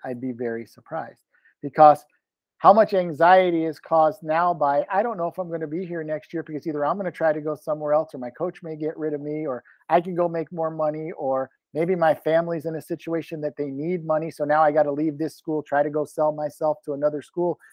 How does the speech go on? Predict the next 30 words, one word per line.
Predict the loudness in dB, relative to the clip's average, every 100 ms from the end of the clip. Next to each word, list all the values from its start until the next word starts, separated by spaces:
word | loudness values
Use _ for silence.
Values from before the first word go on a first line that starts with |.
| _
to | -2
make | 0 0 0
more | 0
money | 0 0 -2
to | -2
help | -4 -4
my | -10 -6
family." | -4 -4 -4
There, | -6 -2
there's | 0 0
a | 2
lot | 4 4
of | 0
different | -8 -12 -20
stories | -12 -4 -2 -2 -4 -10
that | -14
are | -12
gonna | -14 -16
come | -16 -6
out | -6
of | -6
it. | -14 _ _ _ _ _ _ 6
But | 6 6
the | 4
uncertainty | 8 8 8 2 2 2 -2 -2
and | -2
the |
quickness | -6 -2 -2 -2 -10 -4
of | -6 -6
change, | -14 -10 -8 -10 -14 -16